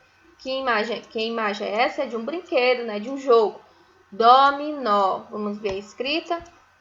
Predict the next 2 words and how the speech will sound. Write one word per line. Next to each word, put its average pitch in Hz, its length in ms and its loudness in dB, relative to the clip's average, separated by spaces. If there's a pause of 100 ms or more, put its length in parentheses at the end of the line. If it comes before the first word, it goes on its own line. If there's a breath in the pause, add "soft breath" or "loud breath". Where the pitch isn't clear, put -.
Dominó. 226 2000 4 (240)
Dominó 240 920 2